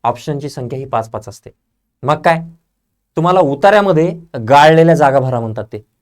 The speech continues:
असा उतारा देतात तुम्हाला एक, ठीक आहे. या उत्तरामध्ये अशी लाईन असते इथं काढलेली,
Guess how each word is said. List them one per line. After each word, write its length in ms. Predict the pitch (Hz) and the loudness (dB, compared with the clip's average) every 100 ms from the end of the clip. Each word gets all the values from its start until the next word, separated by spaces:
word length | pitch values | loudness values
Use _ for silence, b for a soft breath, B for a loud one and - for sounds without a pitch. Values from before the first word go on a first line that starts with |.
| _ _ _ _ _ _ _ _ _ - | _ _ _ _ _ _ _ _ _ -10
असा 180 | 127 131 | -8 -6
उतारा 320 | 123 143 147 | -2 0 2
देतात 240 | 127 127 | 0 -4
तुम्हाला 300 | 110 110 104 | -6 -6 -6
एक, 120 | 120 139 _ _ _ | -8 -12 _ _ _
ठीक 160 | 143 139 | -10 -10
आहे. 80 | 123 _ _ _ - | -12 _ _ _ -4
या 80 | 120 | -4
उत्तरामध्ये 480 | 127 139 135 131 139 | 0 -2 -2 -4 -6
अशी 220 | 117 - | -8 -6
लाईन 160 | 123 123 | -6 -6
असते 200 | 120 123 | -8 -10
इथं 220 | 113 113 | -12 -10
काढलेली, 340 | 101 95 95 | -8 -8 -12